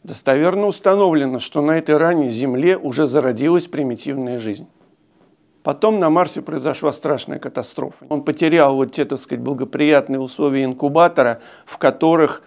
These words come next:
в аналогичных на Земле условиях образовалась современная жизнь. Так вот возникает вопрос, а на Марсе, вот в таком же инкубаторе на раннем Марсе жизнь образовалась или нет?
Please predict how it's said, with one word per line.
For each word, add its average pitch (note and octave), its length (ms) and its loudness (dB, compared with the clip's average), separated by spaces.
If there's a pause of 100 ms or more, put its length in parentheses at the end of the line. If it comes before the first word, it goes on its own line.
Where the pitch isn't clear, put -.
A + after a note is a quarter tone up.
(140)
в C#3 80 -2
аналогичных D3 760 -2
на C#3 120 -2
Земле D3 420 2
условиях D3+ 680 -2
образовалась C3+ 680 -6
современная B2+ 800 -6
жизнь. B2+ 280 -10 (300)
Так D#3 160 -6
вот E3+ 140 -2
возникает D#3 480 0
вопрос, C3+ 340 -4
а B2+ 80 -2
на D3 160 -2
Марсе, C3+ 520 -4 (200)
вот - 220 -6
в - 80 -20
таком C3+ 360 -2
же - 220 -8
инкубаторе C3+ 680 -2
на B2+ 160 -6
раннем B2+ 320 -6
Марсе B2 340 -8
жизнь C#3 260 -4
образовалась C#3 720 -4 (540)
или B2+ 180 -4
нет? - 280 -8